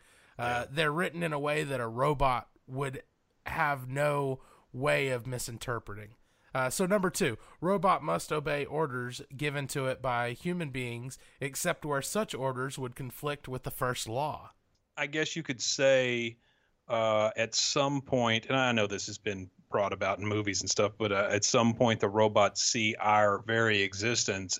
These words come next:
Speaker 2: as a threat to ourselves.
Speaker 1: Right,
Speaker 2: And
Speaker 1: right.
Speaker 2: so they, they attack us or whatever. Yeah, so that's how they get around. That's the, that's the ultimate loophole.
Speaker 1: Well, that, that loophole is closed in Law three, where we have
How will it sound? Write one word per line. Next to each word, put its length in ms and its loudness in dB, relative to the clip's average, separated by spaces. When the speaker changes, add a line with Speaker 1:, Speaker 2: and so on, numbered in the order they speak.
Speaker 2:
as 460 4
a 140 0
threat 500 2
to 160 0
ourselves. 840 0
Speaker 1:
Right, 360 -2
Speaker 2:
And 120 0
Speaker 1:
right. 180 4
Speaker 2:
so 220 4
they, 320 -2
they 240 -2
attack 420 0
us 340 -4
or 140 -10
whatever. 420 -16
Yeah, 180 -4
so 120 0
that's 180 2
how 80 4
they 100 2
get 180 -4
around. 300 -8
That's 200 -6
the, 80 -10
that's 160 0
the 120 -4
ultimate 320 -4
loophole. 520 -6
Speaker 1:
Well, 100 -2
that, 320 0
that 200 0
loophole 440 0
is 140 -4
closed 360 -2
in 220 -8
Law 320 0
three, 500 -6
where 260 2
we 140 -2
have 460 0